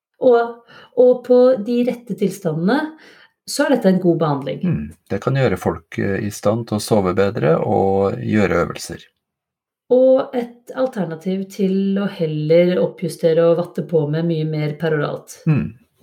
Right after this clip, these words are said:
Speaker 2: absolutt.
Speaker 1: Bra. Det er fint å vite når man er litt, eh, både ny og tenker på alle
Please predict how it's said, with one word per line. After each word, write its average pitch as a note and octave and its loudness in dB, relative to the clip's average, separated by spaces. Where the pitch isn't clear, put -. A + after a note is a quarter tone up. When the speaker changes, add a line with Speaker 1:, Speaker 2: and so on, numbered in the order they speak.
Speaker 2:
absolutt. - -6
Speaker 1:
Bra. A#3+ 2
Det G#3+ 0
er A3+ -2
fint F#3 0
å G3 -2
vite E3+ -2
når D#3+ -6
man D#3+ -4
er D3+ -4
litt, D#3 -4
eh, F3 -2
både A#3+ 6
ny F#3+ 6
og F3+ 4
tenker F3 0
på F#3 -4
alle D#3 0